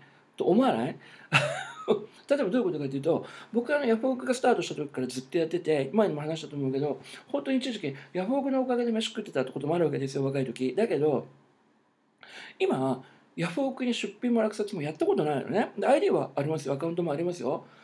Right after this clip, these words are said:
なんか、有料で毎月いくらか払ってますよ。だけど、じゃあ、あー、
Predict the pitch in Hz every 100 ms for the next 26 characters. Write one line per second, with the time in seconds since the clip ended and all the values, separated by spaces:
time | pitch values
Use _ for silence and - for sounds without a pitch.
0 | - - 180 170 151 - - 175 170 170
1 | 165 170 190 196 143 135 170 - 135 113
2 | 135 - - 117 139 254 233 127 147 135
3 | 95 - - - - 175 156 131 - _
4 | _ - - 226 - - - - - -
5 | -